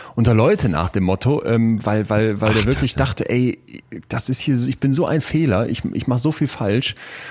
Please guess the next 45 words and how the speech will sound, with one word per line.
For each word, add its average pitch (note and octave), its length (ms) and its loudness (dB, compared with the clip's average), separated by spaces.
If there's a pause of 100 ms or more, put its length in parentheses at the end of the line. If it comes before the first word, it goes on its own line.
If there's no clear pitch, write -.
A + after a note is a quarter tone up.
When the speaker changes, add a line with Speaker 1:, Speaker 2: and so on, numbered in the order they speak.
(240)
Speaker 1:
Und A#2+ 260 2
da A2 140 4
Speaker 2:
Ja. - 40 2
Speaker 1:
gab's C3 220 0
eine C3+ 80 2
Studie C#3 300 0
zweitausendzehn, A#2+ 720 0
wo A#2+ 80 0
Forscher A#2+ 340 -2
zeigen A2+ 320 -2
konnten, G2+ 320 0
dass G#2+ 400 0
Menschen, A2 400 -2
die, A2 140 -2 (220)
die A2+ 80 2 (300)
in A#2 160 2
der A2 100 4
Lage A#2 340 2
waren, F#2+ 180 0
sich G2 160 -4
zu - 140 -6
vergeben, A#2 460 0
nachdem F#2 360 0
sie A2 100 0
prokrastiniert G#2+ 720 -2
haben, G2 220 -2 (320)
dann A2 180 2
für - 260 0
ein G#2 340 2
nächstes A#2+ 560 2
Examen, F#2 500 -2
also F#2+ 120 -2
für G#2 120 -2
ein - 20 -2
zweites A#2 380 0
Examen, G2+ 400 0 (340)
auch - 300 -8
wieder B2+ 180 2
besser B2 260 2
gelernt A2 420 0
haben E2 160 -2
oder F#2 180 2
weniger A2 260 4
prokrastiniert F#2 760 -2
haben. - 240 -10